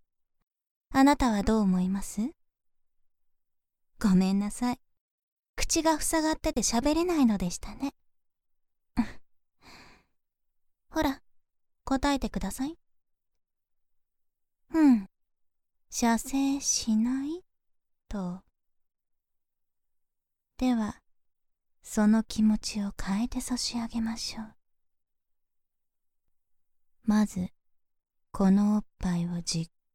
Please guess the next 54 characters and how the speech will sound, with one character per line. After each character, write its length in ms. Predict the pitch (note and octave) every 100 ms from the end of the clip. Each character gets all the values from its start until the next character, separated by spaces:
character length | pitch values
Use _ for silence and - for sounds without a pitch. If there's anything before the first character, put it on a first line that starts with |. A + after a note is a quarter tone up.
| _
く 220 | - A3
り 120 | A#3+ G#3+
見 140 | G3
て 140 | F#3
は 140 | E3+ E3
い 80 | E3
か 160 | F3
が 100 | E3+
で 120 | E3+
す 140 | E3 -
か？ 380 | - G3+ B3 - _ _ _ _ _ _ _ _ _ _ _ _ _ _ _ _ _ _
普 220 | - D4+
段 300 | D4 C4+ A#3
見 140 | B3 C4+
る 120 | C4
機 120 | -
会 240 | - A3+ A3
な 160 | G3+
ん 60 | G3+
て 120 | F#3
な 260 | F#3+ G#3+ B3
い 60 |
で 120 | C4
す 220 | B3 - G#3+
よ 140 | G#3
ね。 400 | A3 A#3 C4 C#4+ _ _ _ _ _ _ _ _ _ _ _ _ _ _ _ _ _ _ _ _
女 180 | - F#3
性 400 | - G3+ G3 F#3+
の 220 | G3 G3
お 20 |
っ 60 | G3 -
ぱ 180 | - F#3
い 120 | F3+
を 60 | F3
見 220 | F3+ F#3
る 140 | F#3+ F#3
の 200 | F3 E3
は、 220 | E3+ G3 _ _ _ _ _ -
人 320 | A#3 B3 B3
間 220 | C4 B3+
界 240 | A#3 G3+
だ 120 | F3 E3+
と 100 | D#3
犯 340 | G3+ A3+ B3
罪 220 | C4+ C4+
に 140 | C4+ C#4
あ 100 | C#4
た 140 | C#4
る 100 | D4
の 140 | D4
で 120 | B3+ G3
し 160 | -
ょ 40 | F#3+
う？ 400 | G3 A#3+ D#4